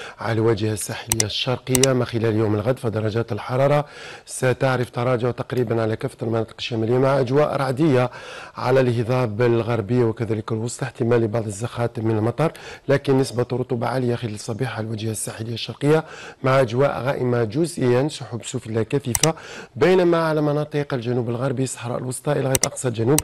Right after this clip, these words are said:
دائمًا رعود منعزلة أواخر النهار، احتمال لبعض الأمطار على أقصى الجنوب. درجات الحرارة خلال ليلة اليوم إن شاء الله تتراوح ما بين أربعة وعشرين إلى غاية ثمانية وعشرين درجة على الواجهة الشمالية، ترتفع على الصحراء الوسطى لتقارب ثلاثة وثلاثين درجة،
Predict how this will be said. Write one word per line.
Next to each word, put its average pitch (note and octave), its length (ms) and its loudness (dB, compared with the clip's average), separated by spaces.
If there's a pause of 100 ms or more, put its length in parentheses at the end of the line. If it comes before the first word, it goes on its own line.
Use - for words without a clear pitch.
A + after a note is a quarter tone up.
(320)
دائمًا C3 360 2
رعود B2 420 2
منعزلة A#2+ 520 2
أواخر A#2 300 0
النهار، A2+ 280 0
احتمال C3+ 380 0 (400)
لبعض A#2 360 0
الأمطار B2+ 460 -2
على A#2+ 220 -2
أقصى D3 520 -4 (100)
الجنوب. A2 440 -2
درجات B2 440 0
الحرارة D3+ 640 2 (380)
خلال C3+ 300 2
ليلة B2+ 320 4
اليوم A#2 160 0
إن A#2 60 0
شاء A#2 160 -4
الله B2 160 0
تتراوح A#2+ 400 -6
ما A2+ 80 -4
بين A2 220 0
أربعة G#2+ 200 -4
وعشرين B2 400 -2 (340)
إلى B2 200 2
غاية C3+ 80 4
ثمانية A#2 240 0
وعشرين A2 260 -2
درجة A2 240 -6
على G#2 80 -4
الواجهة G#2 260 -4
الشمالية، A2 640 -2 (420)
ترتفع D#3 420 0
على B2+ 100 0
الصحراء C3+ 320 -4
الوسطى C3+ 400 -2
لتقارب C#3+ 420 -4
ثلاثة B2 280 -4
وثلاثين A2+ 300 0
درجة، A2 380 0